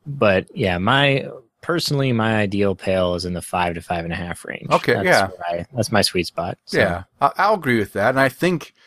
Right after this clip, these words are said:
Speaker 2: you know, I think that, uh, without revealing too much, I think the pale ale we're gonna be tasting is in that range that you enjoy. So, uh, so I agree. I think five is where I would, uh,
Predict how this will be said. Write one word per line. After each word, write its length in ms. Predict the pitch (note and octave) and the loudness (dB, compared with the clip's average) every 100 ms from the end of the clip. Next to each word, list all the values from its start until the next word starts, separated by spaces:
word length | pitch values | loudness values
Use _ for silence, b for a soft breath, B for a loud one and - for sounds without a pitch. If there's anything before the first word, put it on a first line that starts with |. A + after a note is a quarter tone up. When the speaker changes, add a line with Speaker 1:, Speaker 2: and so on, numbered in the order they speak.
| b b b _ _ - | b b b _ _ -4
Speaker 2:
you 100 | C#3+ | 0
know, 120 | A#2 | 4
I 140 | A#2 | 4
think 460 | A#2+ - D#3+ E3 - | 2 0 0 0 -2
that, 340 | C#3+ B2 - | -2 -2 -2
uh, 320 | B2 A#2+ A2+ A#2 | -2 2 2 0
without 380 | A#2+ B2+ B2+ - _ - _ _ _ - | 2 2 2 -4 _ -20 _ _ _ -10
revealing 560 | C#3+ B2+ A2+ C#3+ C3 | 0 0 4 4 4
too 180 | A2+ B2+ | 0 -2
much, 320 | A2 D#3 D#3+ | 0 2 2
I 80 | A2 | 0
think 260 | - B2+ B2 | -2 -4 -6
the 80 | A2+ | -6
pale 300 | - A#2+ A2 | 0 2 4
ale 140 | A2+ | 4
we're 100 | G#2+ | 2
gonna 160 | A2 G#2 | 0 -4
be 140 | G2 | -6
tasting 440 | - C3 D3 G#2+ | -2 -4 -2 -4
is 200 | G2+ G#2+ | -6 -2
in 80 | C3+ | 2
that 180 | B2+ - | 2 2
range 300 | A2+ A#2 A2+ | 4 4 4
that 120 | A2 | 0
you 180 | G2+ G#2+ | 0 0
enjoy. 440 | G2 F#2+ A2+ F2 | 0 4 4 4
So, 380 | E2+ - G#2+ G2+ b b b b b b - | 0 0 2 0 b b b b b b -4
uh, 260 | A2 A2 | 0 0
so 140 | - F#3+ | 0 2
I 120 | G#3 | 4
agree. 340 | D#3 C3+ A2 G2+ | 2 2 2 4
I 140 | D3+ | 2
think 280 | - D3+ - | 2 -2 -2
five 640 | - A2+ B2 C#3+ C#3 - _ | 2 4 4 2 -2 -18 _
is 240 | B2+ A#2+ G#2+ | -2 -2 -2
where 280 | G#2+ A#2 A#2 | 2 4 6
I 160 | A2+ | 6
would, 380 | B2+ B2+ B2 A#2 | 4 2 0 0
uh, 360 | A#2+ A#2 A2 | 0 2 2